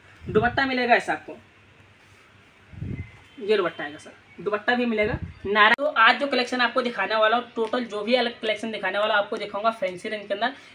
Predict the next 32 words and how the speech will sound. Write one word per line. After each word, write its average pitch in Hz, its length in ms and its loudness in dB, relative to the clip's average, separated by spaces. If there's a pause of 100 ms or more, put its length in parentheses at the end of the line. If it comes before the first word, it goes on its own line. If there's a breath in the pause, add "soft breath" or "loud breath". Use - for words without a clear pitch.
लेकिन 220 360 -4
starting 247 480 0
जो 254 120 4
range 226 200 -2
होती 220 220 -8
है, 233 60 -10
जो 247 100 -2
market 240 480 0
के 240 60 -2
अंदर 240 240 -2
जो 220 200 4
लोग 247 240 0
बेचते 220 300 -4
हैं 226 60 2
ना 240 120 2
दो 202 160 -6
सौ 233 160 -4
रुपये 233 200 -2
का 214 120 2
piece, 240 260 -6
वो 214 220 0
आजकल 233 280 4
आपको 214 260 0
देने 208 220 -2
वाला 202 220 2
हूँ। 247 160 -2
यहाँ 226 240 -4
पे 220 160 -4
देख 202 180 -8
सकते - 220 -12
हो 226 180 -8
Snapchat, 220 720 -2